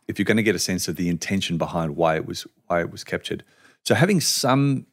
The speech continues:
knowledge and some understanding of, uh, the context in which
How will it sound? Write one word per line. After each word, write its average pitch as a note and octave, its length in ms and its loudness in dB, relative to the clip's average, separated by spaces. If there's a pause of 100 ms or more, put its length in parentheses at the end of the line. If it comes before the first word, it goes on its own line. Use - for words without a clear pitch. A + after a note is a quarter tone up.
knowledge F#2+ 520 2
and F#2 160 -4
some A2 180 0
understanding E2+ 720 -2
of, E2+ 500 2 (520)
uh, E2 260 0
the - 80 -12
context - 560 -2 (460)
in G#2+ 260 6
which - 320 0